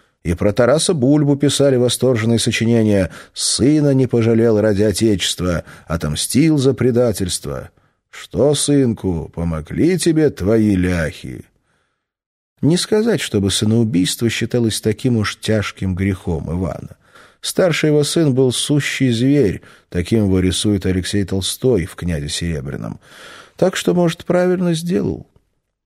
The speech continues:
В знаменитом фильме о Петре Первом тысяча девятьсот тридцать девятого года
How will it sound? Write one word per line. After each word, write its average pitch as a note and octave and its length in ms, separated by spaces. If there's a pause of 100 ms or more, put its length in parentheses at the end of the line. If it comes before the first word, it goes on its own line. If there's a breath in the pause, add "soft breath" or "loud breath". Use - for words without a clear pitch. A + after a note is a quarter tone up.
(200)
В A2 80
знаменитом C#3+ 500
фильме B2 400
о A2 60
Петре C#3 300
Первом C#3 500
тысяча E2+ 320
девятьсот F2+ 380
тридцать F#2 340
девятого F#2+ 500
года E2+ 420